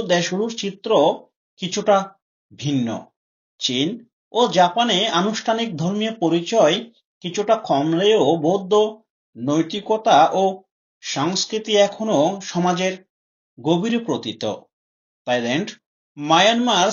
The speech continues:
শ্রীলঙ্কা ও ভুটানে বৌদ্ধ ধর্ম এখনো সামাজিক ও নৈতিক কাঠামোর কেন্দ্রবিন্দু। দর্শক, সর্বশেষে এটাই বলতে পারি, বিশ্বজুড়ে বৌদ্ধ ধর্মের বৃদ্ধি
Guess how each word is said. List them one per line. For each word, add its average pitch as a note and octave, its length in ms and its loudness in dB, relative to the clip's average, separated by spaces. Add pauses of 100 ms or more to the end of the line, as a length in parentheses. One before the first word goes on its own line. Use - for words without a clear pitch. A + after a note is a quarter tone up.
শ্রীলঙ্কা A3+ 720 2 (520)
ও D3 120 -4
ভুটানে F3 460 0 (180)
বৌদ্ধ F#3+ 340 0 (640)
ধর্ম G#3+ 320 -2 (120)
এখনো F#3+ 380 0 (100)
সামাজিক F#3 600 -2
ও F#3 80 2 (560)
নৈতিক D3+ 500 -4
কাঠামোর E3+ 580 -4
কেন্দ্রবিন্দু। A2+ 800 -8 (720)
দর্শক, G3 380 -2 (460)
সর্বশেষে B3 640 2 (480)
এটাই G3+ 320 -4
বলতে A3 320 2
পারি, A3+ 280 4 (200)
বিশ্বজুড়ে G#3 580 0 (640)
বৌদ্ধ E3+ 260 -4 (120)
ধর্মের G3+ 320 -6
বৃদ্ধি C#3 380 -2